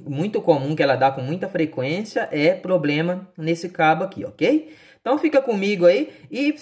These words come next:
pra, também um tipo de defeito aqui, ó, que você vai conseguir resolver ficando comigo nesse vídeo aí até o final.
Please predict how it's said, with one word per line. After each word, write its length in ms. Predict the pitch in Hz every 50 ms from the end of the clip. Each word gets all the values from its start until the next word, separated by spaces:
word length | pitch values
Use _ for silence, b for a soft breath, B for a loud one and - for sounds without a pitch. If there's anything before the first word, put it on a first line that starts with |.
| - -
pra, 240 | - 269 311 294 269
também 600 | 220 - - - 277 285 262 214 214 247 285 294 262
um 60 | 226
tipo 280 | - - 247 - -
de 120 | 202 196 196
defeito 580 | 180 190 165 - - 165 165 165 160 151 156
aqui, 260 | 117 113 - 247 269 247
ó, 120 | 143 123
que 100 | - 151
você 380 | 143 156 151 147 - 156 156 143
vai 180 | 123 143 156
conseguir 440 | 165 170 147 135 - 135 123 135 143
resolver 500 | 123 131 123 117 123 117 110 104 131 131
ficando 320 | 135 123 - 127 120 117
comigo 280 | 117 123 117 113 113 113
nesse 240 | 117 120 120 120 113
vídeo 320 | 101 95 113 117 110 107
aí 140 | 113 110 107
até 160 | 107 - 139
o 60 | 143
final. 440 | - - 139 160 226 262 - - B